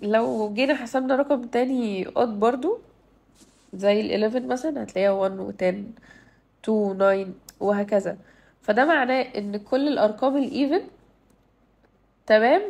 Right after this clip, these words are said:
ممكن نقسمها لجزئين. فاحنا دلوقتي عايزين نعرف ازاي نعرف الرقم ده even ولا لأ، علشان نبرنت اوت اليس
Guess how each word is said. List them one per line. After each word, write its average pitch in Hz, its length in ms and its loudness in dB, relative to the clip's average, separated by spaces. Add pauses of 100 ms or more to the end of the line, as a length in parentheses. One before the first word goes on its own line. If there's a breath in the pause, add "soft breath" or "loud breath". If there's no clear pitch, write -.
ممكن 262 400 -4
نقسمها 214 440 -4
لجزئين. 185 440 -6 (440 loud breath)
فاحنا 240 260 -2
دلوقتي 262 400 -2
عايزين 233 540 -4 (380)
نعرف 285 680 -2
ازاي 233 520 0
نعرف 233 480 0
الرقم 226 340 -4
ده 226 120 2
even 254 300 -2
ولا 214 220 0
لأ، 415 400 -4 (200)
علشان 214 460 -6
نبرنت 233 440 -4
اوت 220 260 -2
اليس 175 520 -8